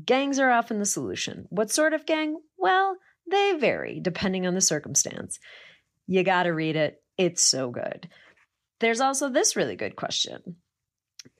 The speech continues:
"Dear Doctor Tatiana, my husband and I have been faithfully married for years, and we are shocked by what we read in your column. As Black vultures, we engage in none of the revolting practices you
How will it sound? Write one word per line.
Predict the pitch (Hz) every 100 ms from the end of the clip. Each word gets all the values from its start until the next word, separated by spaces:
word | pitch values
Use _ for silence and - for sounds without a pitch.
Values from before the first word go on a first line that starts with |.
| -
"Dear | 277 330 339
Doctor | 262 208 226
Tatiana, | 214 190 180 170 135 - - - _
my | 226 294
husband | 302 339 - 381
and | 349
I | 240 220
have | 220
been | 196 196
faithfully | 170 185 - 180 185
married | 175 139 147 143
for | 147
years, | 143 62 50 50 - - -
and | -
we | 277 294
are | 285
shocked | - 302 269 202 - -
by | 190
what | 185 -
we | 202
read | 185 196 208
in | 208
your | 226
column. | 226 320 - - 196 - - _
As | 285
Black | 269 339 427 523
vultures, | - 285 - - 120 - 175 - -
we | 269 320
engage | 302 285 269
in | 254 226
none | 233 240 247
of | 214
the | 233
revolting | 208 175 175 175 190
practices | - 170 165 165 - 62 - 175
you | -